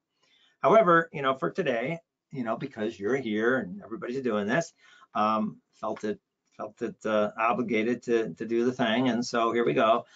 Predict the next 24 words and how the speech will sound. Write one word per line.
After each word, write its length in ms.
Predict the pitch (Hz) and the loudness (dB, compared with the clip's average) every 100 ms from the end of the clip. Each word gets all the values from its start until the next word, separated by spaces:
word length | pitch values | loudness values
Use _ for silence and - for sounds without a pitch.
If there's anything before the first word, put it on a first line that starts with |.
| - - | -20 -6
It's, 220 | 123 110 | -4 0
uh, 220 | 143 135 127 | 4 4 4
thirty 260 | 147 170 | 4 2
percent 400 | 180 175 - 190 | 2 -4 0 2
off 300 | 147 131 143 | 4 4 2
for 100 | 151 | 2
a 80 | 131 | 4
limited 380 | 131 139 165 151 | 4 0 -4 -4
time 260 | 151 160 | 0 2
only. 400 | 135 117 120 135 - _ _ _ _ _ - | 2 2 0 -2 -6 _ _ _ _ _ 0
As 240 | 147 - | 0 0
part 400 | - 147 143 139 | -2 4 4 4
of 320 | - 135 131 123 | 2 2 2 0
the, 320 | 135 131 131 | 0 4 4
uh, 340 | 120 117 117 120 123 | 6 4 2 -4 -10
this, 300 | 120 - - - - - - | -10 -10 -20 -20 -20 -20 -16
the 100 | 120 | -6
Discipline 380 | 131 127 135 131 | -6 -4 -4 0
Manager, 420 | 135 139 127 143 | 0 0 0 0
you 160 | 135 131 | 2 0
can 160 | 120 | 0
download 480 | 117 123 131 135 131 | 0 0 4 4 4
this, 280 | 131 120 - | 2 0 0
uh, 300 | 127 120 | 2 2